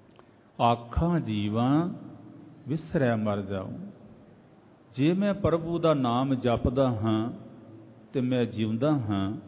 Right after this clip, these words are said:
ਜੇ ਮੈਨੂੰ ਪ੍ਰਭੂ ਵਿਸਰ ਜਾਏ ਤੇ ਮੈਂ ਮਰ ਜਾਂਦਾ ਹਾਂ। ਇਹ ਪ੍ਰਭੂ ਦੇ ਪਿਆਰਿਆਂ ਦੀ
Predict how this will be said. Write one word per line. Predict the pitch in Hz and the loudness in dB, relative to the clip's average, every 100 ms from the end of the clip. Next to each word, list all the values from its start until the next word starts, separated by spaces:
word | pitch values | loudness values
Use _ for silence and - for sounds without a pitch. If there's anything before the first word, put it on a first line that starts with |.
| - - - - - - - - - | -18 -20 -20 -20 -20 -20 -20 -20 -4
ਜੇ | 156 196 | 2 4
ਮੈਨੂੰ | 196 175 160 151 | 4 2 2 2
ਪ੍ਰਭੂ | 143 135 131 131 | 4 4 4 2
ਵਿਸਰ | 120 120 - 151 | 2 0 0 0
ਜਾਏ | 127 120 120 123 | 2 4 4 4
ਤੇ | 123 113 | 0 -2
ਮੈਂ | 113 110 | 0 0
ਮਰ | 107 110 117 | 2 2 2
ਜਾਂਦਾ | 104 101 98 95 90 - - | 0 -4 -4 -8 -10 -14 -14
ਹਾਂ। | - 185 - - - - - - - - - | -12 -12 -16 -20 -20 -20 -20 -20 -20 -20 -4
ਇਹ | 131 | -4
ਪ੍ਰਭੂ | - 151 180 196 180 | 2 2 2 2 2
ਦੇ | 160 | 2
ਪਿਆਰਿਆਂ | 156 139 123 123 131 131 | 2 2 4 4 2 2
ਦੀ | 123 117 117 | 0 0 -2